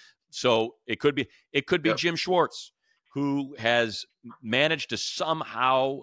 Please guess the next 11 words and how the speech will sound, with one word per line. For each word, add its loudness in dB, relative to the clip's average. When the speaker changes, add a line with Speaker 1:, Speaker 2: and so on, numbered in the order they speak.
Speaker 1:
help -4
Kevin -2
Stefanski -4
guide 2
the -4
Browns 0
to -8
eleven 0
wins, -4
maybe -2
twelve, -2